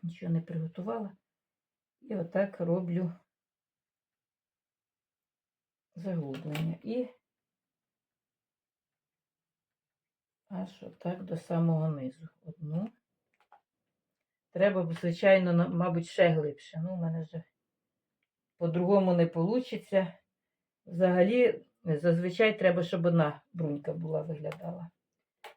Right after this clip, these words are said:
Так, ну тут не знаю. Цю зламати треба, я її так обережно обріжу. Отак. І вмокаємо в корневін, і бруньку цю обмокну.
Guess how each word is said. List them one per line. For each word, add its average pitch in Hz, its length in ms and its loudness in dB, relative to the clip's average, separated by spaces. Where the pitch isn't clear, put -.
Так, 165 200 -4
ну 240 140 -2
тут 254 220 -4
не 226 140 -2
знаю. 151 400 0
Цю 214 120 -10
зламати 190 480 -4
треба, 165 260 -6
я 160 80 -2
її 160 140 -4
так 165 200 -12
обережно 165 520 0
обріжу. 175 440 -8
Отак. - 640 -12
І 170 200 -4
вмокаємо 165 680 2
в 156 100 -10
корневін, 175 720 2
і 185 80 -8
бруньку 175 480 -2
цю 147 220 -10
обмокну. 160 500 -10